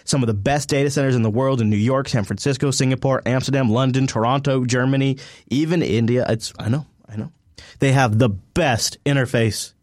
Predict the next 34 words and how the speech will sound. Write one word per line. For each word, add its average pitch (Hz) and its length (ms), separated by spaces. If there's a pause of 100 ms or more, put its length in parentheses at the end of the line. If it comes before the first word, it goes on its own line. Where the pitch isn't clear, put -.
(100)
in 165 180
the 180 80
business. 117 460 (200)
Never 143 420
seen 143 140
anybody 120 260
come 113 160
close 101 260
to - 80
this. 95 200 (280)
Desktop 135 520
or 143 220
a 135 40
web 107 240
app. 98 220 (320)
H 165 240
T 185 60
M 170 60
L 156 140
five 135 280
console. 135 360
You 120 60
get 110 160
access 135 480
to 143 100
your 131 220
rig 120 320
from 98 340 (160)
post 160 380
all 127 160
the 131 80
way 139 100
to 139 100
login. 113 540